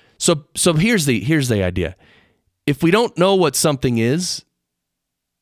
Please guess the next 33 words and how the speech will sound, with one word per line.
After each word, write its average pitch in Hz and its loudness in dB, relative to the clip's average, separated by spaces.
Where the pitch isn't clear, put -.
then 131 2
we 127 2
don't 135 0
perceive 117 -2
it 73 -8
'cause 101 -6
we 104 -2
have 104 -4
no 104 -2
reference 98 -4
for - -8
what 87 -4
it 87 -6
is. - -8
So, 107 -4
I 117 -4
mean, 123 0
my 123 2
example 139 0
with 127 0
the 113 -2
rabbit 135 0
is 127 -4
a 143 0
little 143 2
different 131 -2
because 143 0
we 175 0
know 208 2
what 156 2
a 139 0
rabbit 160 -2
is, 107 -2